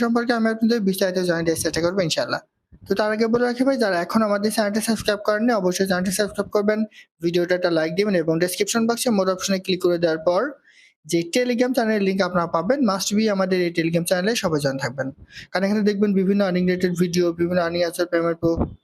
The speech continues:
আমরা বিস্তারিত তথ্য সহ কিন্তু শেয়ার করি। এই যে বন্ডেক্সের আপনি এয়ারড্রপটা কিভাবে চেক করবেন, কত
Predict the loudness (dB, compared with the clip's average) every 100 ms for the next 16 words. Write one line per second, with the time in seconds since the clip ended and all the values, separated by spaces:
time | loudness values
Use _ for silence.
0 | _ _ _ _ _ _ _ -8 -2 0
1 | 0 0 0 0 0 0 0 -2 0 0
2 | 0 0 0 0 -2 -6 -8 -6 -2 0
3 | 0 2 2 4 2 0 -2 0 0 0
4 | -2 0 0 2 2 0 0 0 2 0
5 | 0 -2 -2 -2 0 0 -2 _ -4 -2